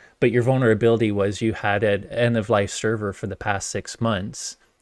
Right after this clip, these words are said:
but it's one you knew about <laughs> because you had to keep it for a business reason. So,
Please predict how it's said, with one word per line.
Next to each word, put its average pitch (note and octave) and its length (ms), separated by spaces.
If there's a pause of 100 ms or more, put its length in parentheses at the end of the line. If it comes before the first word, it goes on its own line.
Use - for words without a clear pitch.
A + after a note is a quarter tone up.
(140)
but D#3 120
it's - 180
one D#3 160
you D3 120
knew C#3+ 220
about C3+ 520
<laughs> B2+ 60
because A2+ 480
you A#2+ 140
had G#2+ 160
to - 80
keep - 240
it - 80
for G#2+ 180
a G2+ 40
business A2+ 500
reason. G#2+ 500
So, A2 360